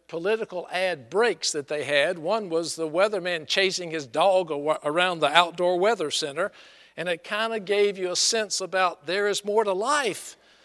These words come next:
than all of these political ads. For if you listen to those political ads and you believe them, then there was not anybody you would vote for.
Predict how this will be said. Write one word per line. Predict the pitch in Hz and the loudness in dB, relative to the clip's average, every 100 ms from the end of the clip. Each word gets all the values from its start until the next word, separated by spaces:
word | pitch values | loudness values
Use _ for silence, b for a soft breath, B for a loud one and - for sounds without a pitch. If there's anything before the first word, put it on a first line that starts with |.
| b | b
than | 156 165 | -6 -2
all | 175 185 | 2 2
of | 175 | 2
these | 175 160 | -2 -6
political | - 165 185 165 147 127 | -4 -2 0 -2 -6 -4
ads. | 139 113 - - - - - _ _ _ _ _ b b _ | -4 -4 -12 -12 -8 -8 -12 _ _ _ _ _ b b _
For | 226 | 4
if | 226 | 4
you | 240 | -2
listen | 233 311 320 330 254 | 0 0 0 -4 -4
to | 220 | -2
those | 226 208 | 0 0
political | - 208 220 226 196 180 | -2 -2 0 0 -6 -4
ads | 190 143 117 175 170 - - | -2 -2 -6 -14 -14 -14 -6
and | 180 202 | -6 -4
you | 226 | -6
believe | 185 214 233 320 339 240 143 | 0 0 0 0 0 -2 -6
them, | 135 117 175 - _ _ _ _ _ | -8 -8 -18 -20 _ _ _ _ _
then | 202 196 | -4 2
there | 262 | 2
was | 240 170 | 2 -2
not | 214 214 - - | -2 0 -2 -8
anybody | 233 320 330 196 147 143 160 | -2 0 0 0 0 0 -2
you | 208 240 | -4 -4
would | 262 | -6
vote | 240 359 349 | 0 0 0
for. | - 185 - | -2 -4 -4